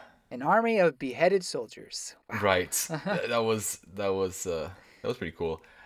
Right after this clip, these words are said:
Speaker 2: Uh, and also, I, I was happy that the scales actually served a purpose. Like, there was actually
Speaker 1: Right?
Speaker 2: a thing with them.
Speaker 1: Oh, so glad.
Speaker 2: <laughs> And it was really cool. I really liked that, like, the scales of obedience. Like, it was such a cool,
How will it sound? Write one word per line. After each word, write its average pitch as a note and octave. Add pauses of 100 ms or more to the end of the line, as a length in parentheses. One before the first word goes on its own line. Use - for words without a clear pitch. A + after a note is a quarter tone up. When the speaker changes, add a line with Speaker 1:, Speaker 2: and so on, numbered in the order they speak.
(160)
Speaker 2:
Uh, - (400)
and C#3
also, D#3
I, C3+
I C3+
was C3
happy B2+
that G#2+ (180)
the A2
scales G2+ (100)
actually F#2+
served F2+
a E2+
purpose. F2
Like, F2+
there F#2+
was F#2+
actually F#2+
Speaker 1:
Right? G#3
Speaker 2:
a C#4+
thing F#3
with F#3+
them. E3
Speaker 1:
Oh, - (100)
so - (160)
glad. C3 (180)
Speaker 2:
<laughs> -
And D#3+
it F3+
was F#3+
really G#3
cool. G3+
I E3
really D#3+
liked D#3
that, A#2
like, A#2+
the A#2+
scales A#2
of A2
obedience. G#2+
Like, A2
it A#2
was B2
such C#3+
a A#2
cool, A2+